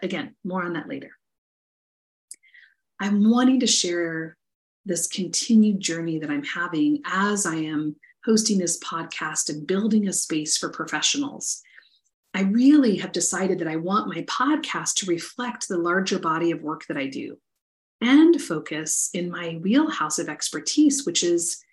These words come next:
pediatric health and child development. So this August, if you'll join me, it's going to be a month of story sharing and journey renewal.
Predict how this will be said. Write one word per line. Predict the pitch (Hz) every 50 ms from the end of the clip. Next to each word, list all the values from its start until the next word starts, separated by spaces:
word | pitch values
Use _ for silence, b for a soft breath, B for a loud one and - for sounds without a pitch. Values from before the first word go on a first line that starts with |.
| b b b _ _ _ _ _ _ _ -
pediatric | - 226 214 214 196 175 175 - - - 185 170 -
health | - - 170 165 170 165 - - - _ _ _ _ _ _ _
and | - 180 170
child | - - 170 160 156 156
development. | 160 147 151 147 139 - - 147 135 - _ - - - - _ _ _
So | - - - 233 220 202 202 208 202 208 _ _ B B B B B B B B _ _ _ _ -
this | 190 196 247 269 285 285 - - -
August, | - 190 208 196 170 147 131 - - - - - - - - - _
if | - 185 180 -
you'll | 240 262 277 269
join | - 208 170 160 156 151
me, | 151 165 -
it's | - - -
going | - 208 214 233
to | 240
be | 220 233 220
a | 190
month | 175 175 170 -
of | 175 170
story | - - - - - 180 180 202 214 233
sharing | 220 - - 226 214 214 208 208 208 214 214
and | - 165 160 151
journey | - 190 208 226 214 190
renewal. | 160 156 143 139 131 -